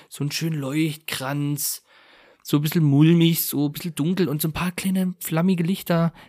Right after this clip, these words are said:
Da steh ich, da, da bin ich drin, da fühle ich mich wohl, da fühle ich mich zu Hause.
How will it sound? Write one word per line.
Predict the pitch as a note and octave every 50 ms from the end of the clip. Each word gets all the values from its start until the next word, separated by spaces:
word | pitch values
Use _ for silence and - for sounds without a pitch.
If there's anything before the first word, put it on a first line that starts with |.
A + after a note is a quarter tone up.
| _
Da | - - G3 A#3 B3+
steh | - - - A#2+ G#2+ G2+
ich, | G2 -
da, | - - E3+
da | E3+ G3+
bin | G3+ B3
ich | B3 -
drin, | - - F3 C#3+ G#2
da | A#2
fühle | B2+ - F3 F3
ich | - E3+
mich | D#3+ - -
wohl, | A#2+ A#2 G#2+ G2+ G2+
da | A2
fühle | - - E3+
ich | F3 E3+
mich |
zu | - - C3
Hause. | A#2+ A#2+ C#3 B2+ G#2 F#2+ G2+